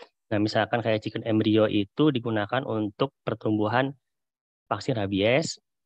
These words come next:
kemudian juga ada untuk vaksin campak, misal ini vaksin campak, kemudian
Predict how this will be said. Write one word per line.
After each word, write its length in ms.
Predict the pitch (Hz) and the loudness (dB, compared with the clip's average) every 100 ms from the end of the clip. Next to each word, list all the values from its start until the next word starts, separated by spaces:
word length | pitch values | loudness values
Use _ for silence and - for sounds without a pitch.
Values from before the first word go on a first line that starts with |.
| _ | _
kemudian 320 | - 107 107 104 | -6 -2 0 0
juga 220 | 110 101 | 0 0
ada 160 | 104 101 | 0 -2
untuk 320 | 101 - 104 - | -4 -6 -10 -8
vaksin 320 | 98 - 110 | -10 -2 2
campak, 480 | 110 104 95 123 - _ - | 4 4 4 2 2 _ -10
misal 240 | 110 107 110 | -6 -2 -2
ini 160 | 110 113 | -2 -2
vaksin 300 | 107 107 107 | -6 -2 0
campak, 480 | 104 101 117 156 - - | 2 4 4 4 2 -4
kemudian 560 | 107 104 104 101 104 | 0 2 2 2 0